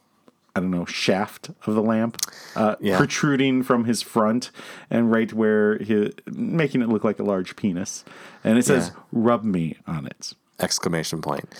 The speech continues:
Speaker 1: And
Speaker 2: So
Speaker 1: on the other side, it says, "Hashtag me too,"
Speaker 2: <laughs>
Speaker 1: because
Speaker 2: The
Speaker 1: that's, you know, what's about to happen.
Speaker 2: So obviously there are several things wrong with this costume. The main thing is that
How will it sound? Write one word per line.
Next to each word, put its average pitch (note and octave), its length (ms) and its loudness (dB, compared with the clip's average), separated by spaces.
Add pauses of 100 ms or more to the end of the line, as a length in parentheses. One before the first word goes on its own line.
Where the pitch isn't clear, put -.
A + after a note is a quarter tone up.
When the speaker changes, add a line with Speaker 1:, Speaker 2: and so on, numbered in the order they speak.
(280)
Speaker 1:
And B2+ 80 4
Speaker 2:
So C#3 80 8
Speaker 1:
on C#3 60 4
the D#3 100 4
other E3+ 140 2
side, C#3+ 180 4
it B2+ 40 2
says, B2 220 2
"Hashtag A#2+ 500 2
me F#2+ 180 0
too," - 220 2
Speaker 2:
<laughs> - 960 -2
Speaker 1:
because A#2 260 4
Speaker 2:
The C#3 40 0
Speaker 1:
that's, G#2+ 360 0 (100)
you G#2+ 100 4
know, F2+ 80 2
what's F#2 240 -2
about F2 200 0
to - 60 -12
happen. F2 520 -4
Speaker 2:
So D#3 120 4
obviously D3 380 2
there A#2 140 4
are A2 40 2
several G2+ 300 2
things E2 220 -2
wrong D#2 160 0
with E2 80 -6
this D#2 120 0
costume. - 460 -2
The G#2 100 2
main F#3+ 280 2
thing F#2+ 240 0
is F#2+ 400 0
that F2+ 220 0